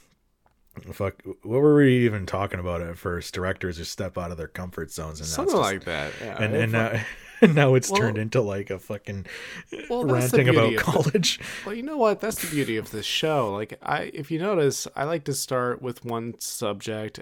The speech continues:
Speaker 2: and it ends with completely another. And, uh, well, especially when you have a few beers and if you have somebody that you like talking to,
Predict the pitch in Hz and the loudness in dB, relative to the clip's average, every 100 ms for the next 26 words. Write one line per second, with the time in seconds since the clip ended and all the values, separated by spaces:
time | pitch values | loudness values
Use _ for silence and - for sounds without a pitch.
0 | - 95 98 92 92 90 92 98 90 - | -12 -10 -8 -6 -6 -8 -8 -10 -14 -14
1 | 101 - 110 143 170 101 85 _ _ _ | -10 -10 -6 -2 0 -2 -8 _ _ _
2 | _ _ _ _ _ _ _ _ _ _ | _ _ _ _ _ _ _ _ _ _
3 | 98 101 98 95 98 95 95 98 95 95 | -8 -6 -8 -8 -4 -4 -4 -4 -4 -4
4 | 92 90 - 113 113 - - - 117 123 | -6 -8 -4 -2 -4 -6 -14 -18 -6 -4
5 | - 127 113 104 104 120 110 98 92 120 | -4 -4 -6 -8 -8 -8 -6 -4 -2 -2
6 | 131 113 101 92 92 95 95 92 - 101 | -4 -6 -8 -10 -8 -6 -6 -6 -8 -8
7 | 92 92 92 92 92 92 - _ _ - | -8 -8 -6 -6 -8 -10 -12 _ _ -6
8 | 85 90 - 135 143 - - 90 101 139 | -4 -6 -4 -2 -2 -6 -10 -8 -6 -8